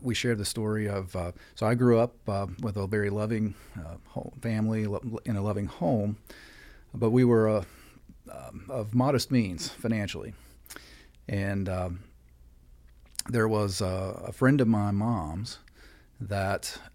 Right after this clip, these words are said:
I didn't realize it at the time was helping us financially.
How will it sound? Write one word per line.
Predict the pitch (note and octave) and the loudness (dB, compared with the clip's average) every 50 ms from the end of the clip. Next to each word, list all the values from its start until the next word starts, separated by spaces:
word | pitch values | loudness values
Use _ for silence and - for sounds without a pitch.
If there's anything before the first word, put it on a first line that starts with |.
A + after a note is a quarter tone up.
| - - - - - - | -20 -20 -20 -12 -4 0
I | - A#2+ | 2 4
didn't | A2+ A#2 A2+ A2 G#2+ | 4 6 6 6 4
realize | A2 A#2 A2 A2 G#2+ G2+ | 4 2 2 2 2 0
it | G2+ G2+ | 0 -2
at | G2 F#2 - | -2 -4 -6
the | G2 | -8
time | - - B2 C3 C#3 G#2+ E2+ E2 E2 F2+ A2 - - - - - | -8 -4 -2 -2 0 0 -2 -2 -4 -6 -8 -10 -12 -14 -10 -6
was | A2+ G2 F#2+ F#2 F#2 F#2 G2 F#2+ F2+ - | -4 -2 -2 0 0 -2 -2 -4 -4 -4
helping | - C3 C3+ - - - | -2 -2 -2 -2 -4 -8
us | - - - - - - - - | -8 -10 -10 -12 -12 -14 -14 -12
financially. | - - F#2 F#2 F#2 F2+ - - - - | -8 -6 -4 -4 -6 -6 -8 -10 -12 -14